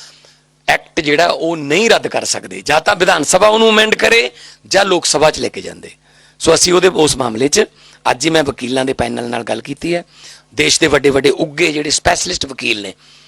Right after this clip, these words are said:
ਉਹਨਾਂ ਨੂੰ, ਦਾ ਪੈਨਲ ਬਣਾ ਕੇ ਅਸੀਂ ਹਾਈ ਕੋਰਟ ਦੇ ਵਿੱਚ ਲ-, ਲੜਾਈ ਲੜਾਂਗੇ। ਪੰਜਾਬੀ ਯੂਨੀਵਰਸ-, ਪੰਜਾਬ ਯੂਨੀਵਰਸਿਟੀ ਜਿਹੜੀ ਹੈ, ਉਸ ਵਿਦਿਆਰਥੀ ਵੀ ਬਹੁਤ ਸਾਰੇ ਉੱਥੇ, ਅਹ,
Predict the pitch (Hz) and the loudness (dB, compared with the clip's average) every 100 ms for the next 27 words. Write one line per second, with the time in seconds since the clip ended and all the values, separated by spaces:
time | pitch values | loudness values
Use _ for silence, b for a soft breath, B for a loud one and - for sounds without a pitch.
0 | b _ 143 160 170 160 147 135 123 131 | b _ -2 0 0 0 0 0 0 0
1 | 127 120 110 - 165 B B 127 127 143 | -2 -4 -6 -6 -10 B B -4 -2 -2
2 | 120 110 113 104 107 101 - 107 - - | -2 -4 -8 -6 -8 -6 -8 -8 -8 -8
3 | 104 101 101 110 131 170 180 B B B | -4 -2 -2 0 -2 0 -2 B B B
4 | _ 135 139 135 143 127 120 113 _ 117 | _ -2 0 0 0 -2 -4 -8 _ -4
5 | 127 135 139 127 120 123 107 101 135 - | 0 0 -2 -6 -6 -8 -8 -8 -10 -10
6 | B B B 135 - - 127 131 143 - | B B B -6 -6 -4 0 2 2 0
7 | 185 240 156 - 143 127 - 120 113 _ | 0 4 2 4 2 0 -2 -6 -8 _
8 | _ _ - 107 107 104 | _ _ -16 -6 -6 -6